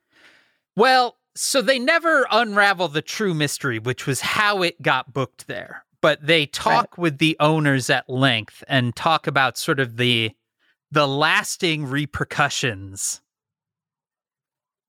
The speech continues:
Speaker 1: of, uh, of it.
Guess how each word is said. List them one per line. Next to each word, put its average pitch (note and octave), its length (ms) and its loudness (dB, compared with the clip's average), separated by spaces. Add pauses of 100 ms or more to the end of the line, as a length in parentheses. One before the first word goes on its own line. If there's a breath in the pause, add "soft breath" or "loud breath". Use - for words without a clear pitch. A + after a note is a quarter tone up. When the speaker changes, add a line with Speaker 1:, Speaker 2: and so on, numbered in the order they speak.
(140)
Speaker 1:
of, B2 320 0
uh, G2+ 380 -2 (2000)
of C3+ 180 0
it. G2 300 -10